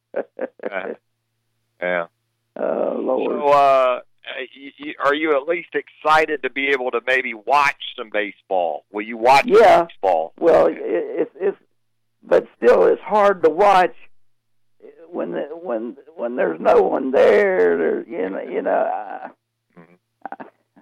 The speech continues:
Speaker 2: I don't
Speaker 1: Ball
Speaker 2: know.
Speaker 1: hit the glove, though, Pops. The ball hitting the glove, the ball hitting the bat. You know, I like
Speaker 2: Yeah,
Speaker 1: that now.
Speaker 2: I know, but it, it's just
Speaker 1: Put hit in the bag.
Speaker 2: I guess you gotta get used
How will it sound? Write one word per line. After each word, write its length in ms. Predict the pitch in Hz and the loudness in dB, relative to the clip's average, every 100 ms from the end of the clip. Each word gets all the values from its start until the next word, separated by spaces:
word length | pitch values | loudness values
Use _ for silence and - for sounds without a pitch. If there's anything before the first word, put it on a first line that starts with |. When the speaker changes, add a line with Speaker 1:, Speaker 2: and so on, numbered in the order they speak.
| _ - - | _ -12 -4
Speaker 2:
I 40 | 147 | -2
don't 160 | 139 | -2
Speaker 1:
Ball 80 | 127 | -2
Speaker 2:
know. 220 | 120 110 101 | -4 -6 -6
Speaker 1:
hit 80 | 175 | -2
the 60 | |
glove, 260 | 190 202 180 | 4 4 4
though, 160 | 147 123 | 0 -2
Pops. 340 | 139 143 - - | -2 -2 -4 -10
The 60 | |
ball 260 | - 180 175 | -6 -2 -2
hitting 100 | 147 - | -4 -10
the 80 | 139 | -10
glove, 340 | 147 170 165 | -2 -2 -2
the 60 | - | -4
ball 240 | 165 160 | -2 -2
hitting 140 | 165 - | -2 -6
the 60 | - | -6
bat. 360 | 175 208 151 - _ _ | -2 0 -2 -6 _ _
You 100 | 117 | -12
know, 100 | 113 | -8
I 40 | 117 | -6
like 160 | 139 147 | -6 -8
Speaker 2:
Yeah, 60 | - 120 - | -10 -10 -10
Speaker 1:
that 100 | 139 | -8
now. 160 | 127 | -8
Speaker 2:
I 240 | - 127 120 | -4 -4 -4
know, 400 | 104 - 113 - | -6 -10 -10 -10
but 200 | - - _ - | -12 -14 _ -10
it, 200 | - _ _ _ _ | -10 _ _ _ _
it's 140 | 233 - - | -20 -14 -4
just 160 | - - _ | -4 -6 _
Speaker 1:
Put 140 | 156 143 | -4 -2
hit 100 | 156 | -4
in 40 | 135 | -4
the 60 | |
bag. 540 | 113 131 135 123 98 85 _ _ _ - | -2 0 2 0 -4 -10 _ _ _ -2
Speaker 2:
I 100 | 151 | 0
guess 260 | 180 226 226 | 4 2 2
you 60 | 185 | 2
gotta 220 | 180 - | 2 4
get 220 | 160 - | 0 -2
used 320 | 277 - - | -4 -6 -6